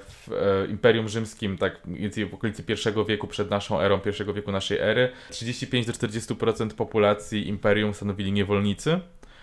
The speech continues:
przy czym w większości byli to niewolnicy lokalni, czyli no, tam, gdzie się znajdowało, zna-,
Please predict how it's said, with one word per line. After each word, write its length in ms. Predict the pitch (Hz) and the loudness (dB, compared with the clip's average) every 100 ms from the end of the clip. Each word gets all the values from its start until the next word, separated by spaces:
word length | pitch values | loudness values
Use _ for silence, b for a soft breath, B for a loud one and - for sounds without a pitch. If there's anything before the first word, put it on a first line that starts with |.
| B B - | B B -6
przy 180 | 131 | -4
czym 380 | 123 131 127 123 | 2 2 2 0
w 20 | |
większości 440 | 123 123 139 131 127 | 0 2 2 2 0
byli 180 | 131 131 | 0 0
to 100 | 127 | 0
niewolnicy 680 | 123 123 123 113 123 120 110 | 0 0 0 -2 0 0 2
lokalni, 600 | 110 113 117 90 80 80 | 0 6 8 8 4 -4
czyli 380 | 104 101 98 101 B B B - | -4 -2 -2 -4 B B B -8
no, 100 | 98 | -2
tam, 280 | - 117 113 | 4 4 4
gdzie 160 | 110 | 0
się 160 | 107 110 | -2 0
znajdowało, 840 | 110 107 107 104 101 101 92 92 | 2 4 6 8 8 6 4 0
zna-, 200 | 101 87 | 0 -2